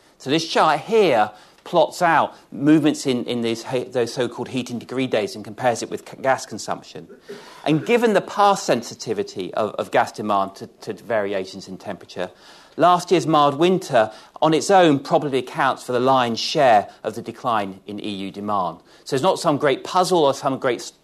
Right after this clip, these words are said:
structural issue going on. It was just a function of the fact that, um, European winter was very mild last year.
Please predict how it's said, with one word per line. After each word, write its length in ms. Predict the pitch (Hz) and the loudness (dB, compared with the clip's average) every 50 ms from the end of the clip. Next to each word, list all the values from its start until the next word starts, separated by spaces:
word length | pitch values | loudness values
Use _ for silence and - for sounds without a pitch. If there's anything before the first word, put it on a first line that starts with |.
| _ _ | _ _
structural 500 | - - - 185 165 - - - 135 123 | -20 -4 0 0 0 0 -2 -6 -4 -4
issue 220 | 113 - - 117 | -4 -4 -6 -6
going 320 | 101 117 110 101 101 104 | -2 0 0 0 0 0
on. 220 | 104 101 101 104 - - - _ | 0 0 0 0 -4 -12 -18 _
It 80 | - - | -6 -6
was 100 | 120 - | -4 -4
just 220 | - 127 - - | -6 -6 -6 -8
a 40 | 120 | -8
function 400 | - - 113 113 110 - - 104 | -4 -4 -4 -4 -6 -10 -12 -10
of 60 | 95 | -10
the 60 | 104 | -10
fact 300 | - - - 104 - - | -10 -6 -6 -6 -6 -4
that, 220 | 104 101 - - - | -6 -8 -8 -8 -6
um, 260 | - 110 101 92 98 98 - _ _ _ | -2 -2 -2 -2 -4 -10 -16 _ _ _
European 400 | - 113 113 101 - - 107 101 | -8 -6 -6 -6 -6 -8 -10 -6
winter 240 | 98 104 98 92 - | -6 -6 -6 -6 -6
was 140 | 98 98 95 | -8 -6 -4
very 180 | 107 95 90 92 | -4 -4 -4 -2
mild 400 | 104 110 107 104 92 87 - 90 | 0 0 2 2 2 0 -4 -6
last 340 | 85 80 78 - - - | -8 -8 -8 -10 -16 -18
year. 180 | - 82 - - | -18 -18 -18 -20